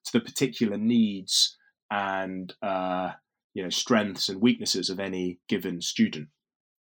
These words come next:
And there are various systems being built in that spirit at the moment. Uh,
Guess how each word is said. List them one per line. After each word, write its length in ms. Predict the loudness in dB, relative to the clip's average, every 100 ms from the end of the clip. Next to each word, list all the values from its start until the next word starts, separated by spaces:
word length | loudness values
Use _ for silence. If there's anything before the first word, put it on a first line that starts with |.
| _ -12 -4
And 460 | 0 2 2 -4 -10 -20 -2
there 180 | 2 4
are 220 | 4 4
various 420 | 2 0 2 0
systems 760 | 2 0 2 0 0 0 -2 -2 _ -6
being 180 | -4
built 280 | -2 -2 -2
in 60 | -6
that 180 | -4 -4
spirit 380 | -2 -2 -2
at 60 | -6
the 60 | -2
moment. 440 | 2 4 2 -2 -20 -20 _ _
Uh, 360 | -4 -2 0